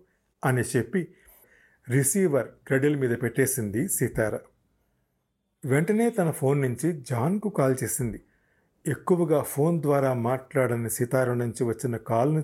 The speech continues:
చూసి ఆశ్చర్యంతో ఆన్సర్ చేశాడు జాన్. "ఎక్కడున్నావు జాన్?" అడిగింది సితార. "సమయానికి ఫోన్ చేశారు.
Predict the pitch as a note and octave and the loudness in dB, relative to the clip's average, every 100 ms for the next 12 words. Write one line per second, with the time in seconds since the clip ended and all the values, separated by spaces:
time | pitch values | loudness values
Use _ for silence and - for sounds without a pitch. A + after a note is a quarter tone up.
0 | C#3 A#2+ - A#2+ A2 A#2 - D3 C3 B2 | -2 -4 -2 -2 -2 -4 -2 -2 0 -4
1 | B2 A#2 A#2 A2+ C#3+ - A#2 - A2 G2+ | -6 -6 -4 -4 -4 -4 -6 -6 -6 -6
2 | D#3 - _ _ _ - A#2 F#2+ A2 A2 | -10 -12 _ _ _ -16 -12 -4 0 0
3 | G2 - _ _ _ _ _ - - D3 | -4 -12 _ _ _ _ _ -20 -10 -8
4 | - D#3+ F3 G3 F3+ F3+ F3 E3 _ _ | -4 0 2 2 2 0 0 -6 _ _
5 | _ - A#2+ B2 A#2+ - B2+ C3 A2+ - | _ 0 2 2 0 -4 -2 0 -2 -4
6 | _ _ _ _ _ - - B2+ A2+ C3+ | _ _ _ _ _ -6 -4 -2 0 2
7 | C#3+ C#3+ - C#3+ B2+ B2+ - B2+ G#2 | 2 -2 -2 0 2 0 2 0 -2